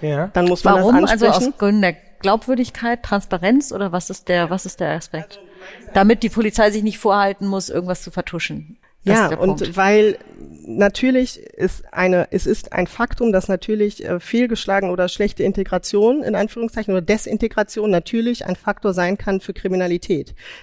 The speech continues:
Speaker 2: Das bedeutet aber nicht, dass Menschen, die mit, die nach Deutschland migrieren oder die Migrationsbiografie haben, per se kriminell werden,
Speaker 3: Mhm.
Speaker 2: sondern auch Deutsche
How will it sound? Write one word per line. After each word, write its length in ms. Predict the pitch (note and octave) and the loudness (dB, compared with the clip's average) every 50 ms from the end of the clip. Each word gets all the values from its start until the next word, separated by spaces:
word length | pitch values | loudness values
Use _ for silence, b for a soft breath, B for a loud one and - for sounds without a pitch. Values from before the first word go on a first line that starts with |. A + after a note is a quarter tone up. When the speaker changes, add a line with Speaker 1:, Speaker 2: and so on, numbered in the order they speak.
| B - | B 0
Speaker 2:
Das 140 | F#3+ - | 0 2
bedeutet 360 | - G#3+ F#3+ A3 A3+ A3 G#3 G#3 | 2 2 2 2 2 2 2 0
aber 160 | G3 G3 G3 | 2 4 4
nicht, 280 | G#3 C4 C4+ - - | 4 4 2 0 0
dass 180 | G3 F3+ - - | -2 -2 0 2
Menschen, 460 | F#3+ G3 G#3+ B3 - - F3 E3+ E3+ b b b b b - - | 2 4 4 2 2 0 -4 -4 -4 b b b b b -8 -4
die 260 | F#3 F#3 F#3 F3 - | -4 -2 -2 -2 0
mit, 160 | - F#3 F3+ - _ - - - - | 0 0 0 -2 _ -20 -20 -20 -18
die 440 | - - A#2 E3+ D#3+ - E3+ D#3+ D3+ - | -14 -12 -10 -10 -6 -4 -2 -2 -2 0
nach 160 | F3 D#3+ - | 0 -2 0
Deutschland 340 | - G3 F#3 - - F3 E3+ | 2 0 0 0 0 -2 0
migrieren 480 | F3 E3 D#3+ - A3+ C4+ D4+ D4 B3 E3+ | 0 -2 -2 0 2 4 4 4 4 2
oder 220 | E3+ F3 E3 E3 | 2 0 -2 -2
die 240 | E3 D#3+ D#3 D#3 D#3+ | -2 -4 -4 -2 -2
Migrationsbiografie 1040 | D#3+ E3+ - E3+ D#3+ - - G3 F#3+ - - G3 F#3 - - F3 E3 - G3 E3+ - _ _ _ - - - - | -2 -2 0 -2 -2 0 0 -2 -2 -2 0 -2 -2 0 0 -2 -2 -2 -4 -6 -6 _ _ _ -12 -10 -4 0
haben, 380 | F#3 F3 F3+ F#3+ G#3+ C4 D4+ - b b b b | 2 2 2 4 2 2 0 -2 b b b b
per 220 | - - F3+ F3 F3 | -4 0 0 0 2
se 280 | E3+ F#3 G3+ G#3+ A#3+ b b b b b | 2 2 2 2 0 b b b b b
kriminell 540 | - - F#3+ F#3 F#3+ G3 A3 B3 G#3+ D3+ C3 | 0 2 2 4 4 6 6 6 4 2 0
werden, 320 | D3 D3 - - D3 D#3 - - - | -4 -8 -8 -10 -12 -16 -16 -12 -8
Speaker 3:
Mhm. 240 | G3+ F#3+ F#3+ F3+ F3 | -6 -4 -4 -4 0
Speaker 2:
sondern 480 | F3 G3+ A3+ A#3+ G3+ D#3+ D#3+ D#3+ - - _ _ _ _ - | 2 4 4 4 4 2 0 -4 -8 -12 _ _ _ _ 0
auch 220 | - G3 G3 - | 2 2 2 2
Deutsche 580 | - - G#3 A3 C4 D4+ - - - E3+ D#3 | 0 2 4 4 4 2 0 -2 -4 -4 -4